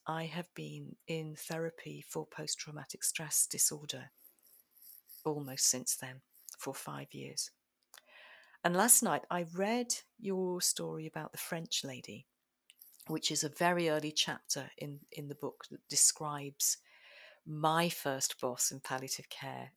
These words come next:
describing the process of ordinary dying and how gentle it actually is to a patient. So she said, "I read the chapter about the French lady and I realised that my mum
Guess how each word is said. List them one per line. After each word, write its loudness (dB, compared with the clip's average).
describing 8
the -6
process 4
of -8
ordinary -2
dying -2
and -10
how -6
gentle -2
it -4
actually -4
is -8
to -2
a -14
patient. -8
So 0
she 0
said, -2
"I -2
read 0
the -8
chapter -4
about -4
the -16
French -4
lady -12
and -6
I -6
realised -4
that -4
my -2
mum -6